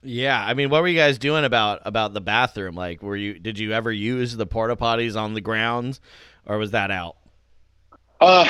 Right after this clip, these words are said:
Speaker 2: you know, I, I'm pretty sure that that's exactly the only thing we would have done. Um,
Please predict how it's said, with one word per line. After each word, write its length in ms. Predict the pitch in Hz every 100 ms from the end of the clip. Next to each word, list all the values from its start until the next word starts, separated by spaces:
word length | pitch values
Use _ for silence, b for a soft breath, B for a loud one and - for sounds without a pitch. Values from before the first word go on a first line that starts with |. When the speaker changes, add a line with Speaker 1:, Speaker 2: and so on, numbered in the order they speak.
| -
Speaker 2:
you 180 | 147 160
know, 180 | 165 160
I, 260 | 156 151 147
I'm 140 | 139 127
pretty 340 | - 160 156
sure 380 | - 139 131 147
that 160 | 123
that's 360 | 131 120 - -
exactly 600 | 123 107 92 113 117 127
the 160 | 110 107
only 280 | 107 117 127
thing 220 | 131 139
we 120 | 139
would 200 | 143 147
have 120 | 143 123
done. 360 | 139 147 160 - -
Um, 520 | 104 98 92 90 85